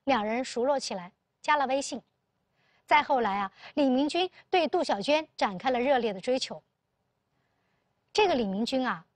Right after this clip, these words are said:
三十多岁，单身，虽然没有大富大贵，但他对杜小娟却是出手大方。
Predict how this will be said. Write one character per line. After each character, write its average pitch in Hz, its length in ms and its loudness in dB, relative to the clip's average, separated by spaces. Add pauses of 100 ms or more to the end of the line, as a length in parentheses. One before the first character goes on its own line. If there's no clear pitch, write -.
(160)
三 381 240 -4
十 - 120 -8
多 202 160 -6
岁， 190 220 -10 (420)
单 269 200 0
身， 277 300 -4 (640)
虽 359 220 2
然 285 200 2
没 269 80 2
有 285 140 2
大 269 180 2
富 - 140 -12
大 240 180 2
贵， 220 220 -2 (460)
但 370 160 2
他 359 120 2
对 381 140 2
杜 381 140 2
小 196 220 -4
娟 330 300 0 (100)
却 339 140 -4
是 277 100 -2
出 349 220 -4
手 - 140 -6
大 269 200 2
方。 196 240 -10